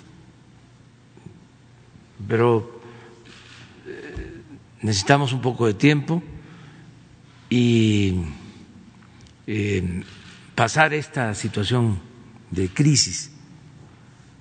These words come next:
que yo espero que se supere pronto,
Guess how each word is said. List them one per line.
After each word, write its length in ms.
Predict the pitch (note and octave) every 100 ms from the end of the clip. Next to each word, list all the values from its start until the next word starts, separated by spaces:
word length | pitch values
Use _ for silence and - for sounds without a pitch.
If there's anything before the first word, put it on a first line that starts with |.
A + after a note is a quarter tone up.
| -
que 220 | - G#2 G2+
yo 140 | B2
espero 420 | A#2 - A#2+ A2+
que 180 | - F#2 - - - - - - - - - - A2 F#2+ -
se 160 | G#2+ G2
supere 400 | - G#2+ C#3 C3
pronto, 400 | C3 B2 G#2